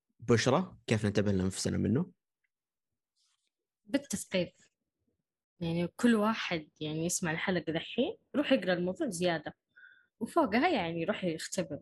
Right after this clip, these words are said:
Speaker 2: حق احتراق الوظيفي في لبيه.
Speaker 1: مم.
Speaker 2: يعني يمكن معدلات اثنين، واحد،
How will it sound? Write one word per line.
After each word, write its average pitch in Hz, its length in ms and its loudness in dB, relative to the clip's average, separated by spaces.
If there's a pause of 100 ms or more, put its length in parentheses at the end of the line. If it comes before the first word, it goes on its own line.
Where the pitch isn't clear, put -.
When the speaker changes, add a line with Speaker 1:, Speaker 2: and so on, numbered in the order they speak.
(120)
Speaker 2:
حق 117 500 -6
احتراق - 500 -6
الوظيفي 156 420 -6
في - 120 -4
لبيه. 165 420 -2 (680)
Speaker 1:
مم. 117 180 2
Speaker 2:
يعني 156 360 -4
يمكن 165 340 -4
معدلات 165 640 -2
اثنين، 170 560 -2
واحد، 160 420 -2